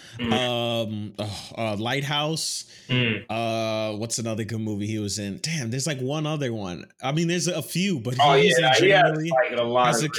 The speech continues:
Speaker 2: case
Speaker 1: movies, yeah.
Speaker 2: for some, some great acting. So he
Speaker 1: Yeah.
Speaker 2: can act. So he's gonna be in Tenet, too. He looks good in that.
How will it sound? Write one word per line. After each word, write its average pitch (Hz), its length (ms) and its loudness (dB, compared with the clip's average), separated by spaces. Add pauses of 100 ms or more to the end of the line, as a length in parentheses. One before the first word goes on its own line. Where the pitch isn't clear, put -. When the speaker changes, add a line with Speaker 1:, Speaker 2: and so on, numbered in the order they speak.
(120)
Speaker 2:
case - 300 -2
Speaker 1:
movies, 110 260 -4
yeah. 104 120 0
Speaker 2:
for 139 60 0
some, 147 220 -2
some 147 200 -4
great 135 280 -2
acting. 107 440 -4
So 104 460 -6 (380)
he 110 120 4
Speaker 1:
Yeah. 107 60 4
Speaker 2:
can - 100 2
act. 285 260 0
So 110 340 -4
he's 117 200 -6
gonna 135 140 -2
be 139 120 0
in 156 120 -2
Tenet, 170 400 -4
too. 208 360 -2
He 160 100 -2
looks 147 200 -4
good 147 200 -2
in 170 100 -2
that. 180 280 -4